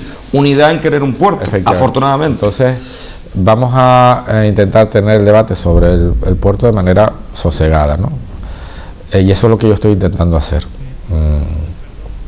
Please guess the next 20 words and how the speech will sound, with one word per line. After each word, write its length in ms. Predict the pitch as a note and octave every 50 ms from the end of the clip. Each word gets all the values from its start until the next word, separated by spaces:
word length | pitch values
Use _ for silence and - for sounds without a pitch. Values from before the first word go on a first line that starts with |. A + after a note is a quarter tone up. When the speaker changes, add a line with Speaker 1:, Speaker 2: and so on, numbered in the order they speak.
| - - - - - - - - - - - -
Speaker 2:
poniendo 480 | F#2 F2 F#2 G2+ G#2 G2+ F#2 F#2+ F#2
en, 180 | F2+ E2+ E2+ D#2+ -
en 100 | - D#2+
comunión, 600 | D#2 - E2 E2+ E2+ F2 F#2+ A2+ B2 C3 - - - - - - - - - - - - - - - -
no 120 | F#2+ F#2+
solo 340 | - - A2 G#2+ G#2 G2 F#2
en 200 | F2 E2 E2 D#2
la 60 | D#2+ D#2+
voluntad 420 | D#2 D2+ D2+ D2 - - F2+ F2+
de 80 | F2 E2+
hacer 320 | D2 - - D2 C#2+ D2+
el 80 | D#2+ D2+
puerto, 300 | - - C2 - - -
sino 180 | F2+ D#2+ D#2
el 100 | E2 D#2+
tipo 260 | - G2 F#2 F#2+ F#2 F2
de, 180 | E2 D#2+ E2+
de 120 | - D#2 D#2
proyecto, 440 | D#2+ D#2 D2 C#2+ D2 - - D#2+
¿no? 80 | - A#2+